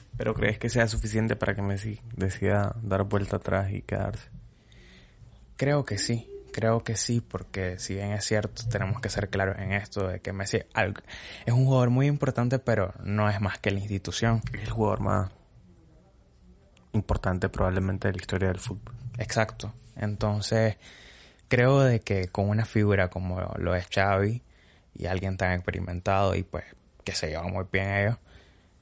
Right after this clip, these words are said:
Speaker 2: yo creo que podría recapacitar un poco. Ahora, lo que decías de Bartomeu,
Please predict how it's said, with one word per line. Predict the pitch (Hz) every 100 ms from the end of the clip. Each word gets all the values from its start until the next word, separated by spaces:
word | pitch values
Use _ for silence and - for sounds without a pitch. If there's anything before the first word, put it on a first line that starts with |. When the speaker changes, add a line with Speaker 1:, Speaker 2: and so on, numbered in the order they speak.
| _ _
Speaker 2:
yo | 110
creo | 104 107 107 -
que | 107
podría | - 95 95 98
recapacitar | 104 98 - - 123 123 95
un | 90
poco. | - 107 - - -
Ahora, | 95 101 95 90
lo | 87
que | 90
decías | 85 - 101
de | 104
Bartomeu, | 101 98 98 98 101 90